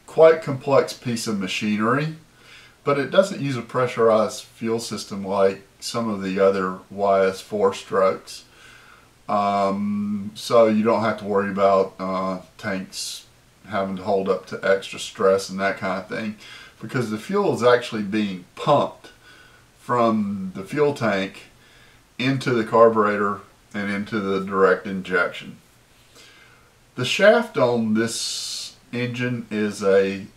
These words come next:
eight millimeter by one thread,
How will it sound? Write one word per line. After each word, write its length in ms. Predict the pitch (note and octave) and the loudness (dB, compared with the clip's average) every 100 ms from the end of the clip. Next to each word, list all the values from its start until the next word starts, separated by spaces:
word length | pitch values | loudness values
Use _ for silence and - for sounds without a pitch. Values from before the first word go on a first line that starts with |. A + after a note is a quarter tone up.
| _ _ _ | _ _ _
eight 200 | B2 C#3 | -2 -2
millimeter 540 | C#3+ C#3 B2 A#2 A2+ A2+ | -2 -2 0 0 -2 -2
by 180 | G#2 G2 | 2 4
one 420 | G2 G2 G2+ G#2 | 4 0 -2 -4
thread, 600 | - G#2 F#2 F2+ F#2+ G#2+ | -6 0 4 4 4 0